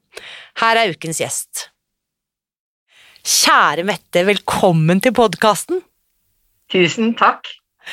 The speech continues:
Speaker 1: Altså, dette har jeg gledet meg til så lenge, og du er jo ikke lett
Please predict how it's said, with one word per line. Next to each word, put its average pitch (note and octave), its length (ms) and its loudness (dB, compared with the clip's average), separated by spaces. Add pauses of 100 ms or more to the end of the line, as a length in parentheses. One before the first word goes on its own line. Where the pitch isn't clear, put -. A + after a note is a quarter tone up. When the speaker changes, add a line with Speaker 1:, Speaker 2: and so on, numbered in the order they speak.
(400)
Speaker 1:
Altså, D#4 400 2
dette C4 340 0
har B3+ 140 2
jeg C4 160 -2
gledet F3+ 300 0
meg F3 160 -2
til A#3+ 340 0
så - 480 2
lenge, A3 320 0
og F#3+ 180 0
du F3+ 240 4
er D#3+ 380 2
jo F#3+ 100 0
ikke A#3 460 2 (920)
lett - 540 -6